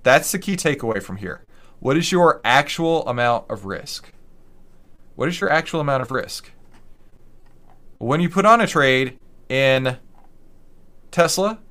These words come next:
your actual amount of risk may be eighty-four thousand dollars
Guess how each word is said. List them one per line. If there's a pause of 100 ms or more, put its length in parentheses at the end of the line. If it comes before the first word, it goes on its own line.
(300)
your
actual
amount
of
risk
may
be
eighty-four
thousand
dollars